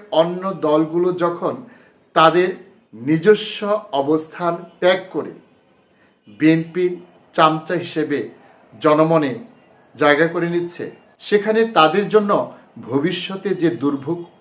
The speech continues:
অপেক্ষা করছে সেটি হয়তো তারা এতদিন আমলে নেয়নি। আমরা লক্ষ্য করেছি গণ অধিকার পরিষদের নুরুল হক নূর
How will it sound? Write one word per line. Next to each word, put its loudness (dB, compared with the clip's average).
অপেক্ষা -4
করছে -10
সেটি -6
হয়তো -8
তারা 0
এতদিন -8
আমলে -8
নেয়নি। -20
আমরা 4
লক্ষ্য -4
করেছি -8
গণ 4
অধিকার -2
পরিষদের -4
নুরুল -2
হক -8
নূর -6